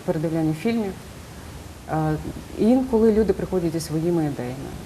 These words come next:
Е, це буває рідко, але буває, і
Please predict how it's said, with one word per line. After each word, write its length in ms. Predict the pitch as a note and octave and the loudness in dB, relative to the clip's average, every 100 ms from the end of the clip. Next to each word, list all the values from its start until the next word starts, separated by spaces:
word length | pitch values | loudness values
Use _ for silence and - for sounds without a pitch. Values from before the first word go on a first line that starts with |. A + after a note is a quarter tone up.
| - - | -10 -6
Е, 220 | D3+ D3 - | -4 -4 -2
це 100 | F#3+ | -2
буває 380 | F3 F3+ F3 | 2 4 4
рідко, 540 | F3 D4 - - G3 F3 | 4 2 0 -2 0 0
але 300 | D3 C#3+ F3+ F#3 E3+ - - C3+ | -2 -2 -2 -4 -8 -12 -10 -6
буває, 440 | D3 F#3+ B3+ A#3+ | 2 4 6 4
і 140 | F#3+ | 2